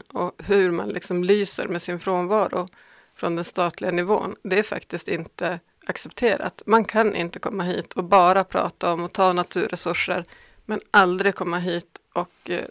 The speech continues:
faktiskt prata om de satsningar man gör för att Norrbotten, Malmfälten och Gällivare ska utvecklas. Och, eh, ett återinfört kallortstillägg, det är också något som vi driver nu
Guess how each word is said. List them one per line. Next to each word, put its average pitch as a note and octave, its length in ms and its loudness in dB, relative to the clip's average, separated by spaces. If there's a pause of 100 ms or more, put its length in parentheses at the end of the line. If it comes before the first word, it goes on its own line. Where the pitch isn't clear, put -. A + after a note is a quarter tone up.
faktiskt - 480 -6
prata - 340 -4
om D#3+ 80 -6
de E3+ 160 -4
satsningar F#3+ 600 -2
man F3 180 -4
gör - 180 -6
för F3+ 140 -6
att - 100 -14
Norrbotten, F3+ 680 -2
Malmfälten F3 680 -2
och F#3 100 -4
Gällivare F3 500 -2
ska - 180 -4
utvecklas. - 640 -6 (1300)
Och, - 320 -2
eh, F#3+ 280 2 (200)
ett - 180 0
återinfört F#3+ 760 4
kallortstillägg, F#3 1120 0 (180)
det F#3 120 0
är G3 40 6
också F#3+ 200 0
något F#3 160 4
som G3+ 160 0
vi F#3+ 80 4
driver F#3+ 360 4
nu F#3+ 260 6